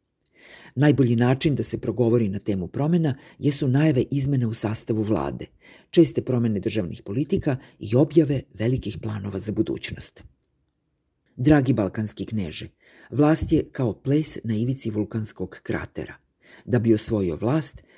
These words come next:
moraš pokazati da si demokrata i da se zalažeš za ulazak u Evropsku uniju.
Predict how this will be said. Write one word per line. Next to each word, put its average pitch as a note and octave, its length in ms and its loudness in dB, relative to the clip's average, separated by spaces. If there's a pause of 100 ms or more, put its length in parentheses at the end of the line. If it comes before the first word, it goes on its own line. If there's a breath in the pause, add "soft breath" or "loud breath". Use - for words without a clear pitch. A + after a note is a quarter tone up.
(160 soft breath)
moraš D3 300 2
pokazati B2+ 560 -2
da G2+ 120 -4
si - 180 -4
demokrata C3 640 0 (300 loud breath)
i E3 80 -2
da F3+ 100 4
se C#3+ 160 -2
zalažeš B2 640 0
za C#3 180 4
ulazak A#2+ 460 0
u G#2+ 60 -4
Evropsku F#2 480 -6
uniju. C#2 300 -6